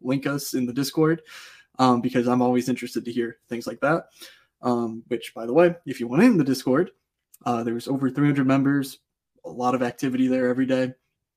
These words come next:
Um, that's where I've shared all of my summarized, you know, screen grabs. You know, I know I screen shared my Excel earlier. I've made a thread where you can just click into it and see every single best ball data point that I've shared,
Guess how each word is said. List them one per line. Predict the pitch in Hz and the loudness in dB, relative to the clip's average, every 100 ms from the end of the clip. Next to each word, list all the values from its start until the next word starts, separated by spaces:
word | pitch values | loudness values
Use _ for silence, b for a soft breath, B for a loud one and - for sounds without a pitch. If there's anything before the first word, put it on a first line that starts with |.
| _ _ - - | _ _ -20 0
Um, | 151 135 127 | 4 4 2
that's | 131 147 170 | 0 0 2
where | 147 | 2
I've | 135 | 2
shared | - 143 131 | -2 -2 0
all | 123 131 | 2 2
of | 127 135 | 0 -4
my | 123 120 120 120 _ _ | -2 -2 -4 -8 _ _
summarized, | - 135 127 131 131 135 135 - - - | -4 0 2 2 0 0 -2 -6 -14 -12
you | |
know, | 120 117 | -12 -12
screen | - 127 135 | -6 -2 0
grabs. | 147 151 156 - - | 0 0 -2 -10 -14
You | 117 | -12
know, | |
I | 117 | -8
know | 120 | -6
I | 117 | -6
screen | - 135 127 | -6 -2 -2
shared | 117 - 123 127 127 - | -2 -2 0 -2 -4 -12
my | 120 | -12
Excel | 113 - 123 135 | -8 -4 -2 -2
earlier. | 143 143 151 151 b b b b _ _ | -2 -2 -2 -6 b b b b _ _
I've | - 131 131 123 - | 2 4 4 2 -2
made | 135 135 127 | 0 4 2
a | |
thread | 123 135 143 139 139 _ | 2 2 4 2 -2 _
where | 120 117 | -6 -6
you | 120 117 | -6 -8
can | 120 | -8
just | 113 | -8
click | - 127 127 | -4 -2 0
into | 151 131 139 | 0 0 2
it | 135 131 - | 2 0 -6
and | 117 120 | -12 -10
see | - 143 135 123 - | -4 2 4 4 0
every | 131 127 127 | 0 2 0
single | 123 120 117 120 117 _ _ _ | -2 -4 -4 -6 -8 _ _ _
best | 127 123 - | -4 -2 -2
ball | 123 120 | -2 0
data | 117 127 | -2 -2
point | 139 151 151 151 | -2 -2 -2 -4
that | 113 | -8
I've | 113 | -8
shared, | - 123 139 180 | -6 0 0 -2